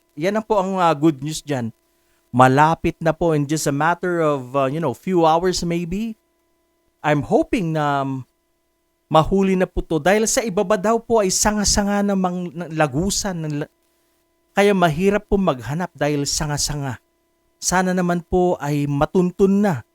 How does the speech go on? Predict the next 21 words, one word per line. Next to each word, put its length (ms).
ang 160
kinalalagyan 880
ng 300
mga 200
puganting 680
ito 180
para 260
po 160
sila'y, 680
ah, 240
mapanagot 640
sa 100
batas. 720
At, 240
ah, 160
mabibigyan 560
po 160
sila 240
ng 80
due 240
process. 640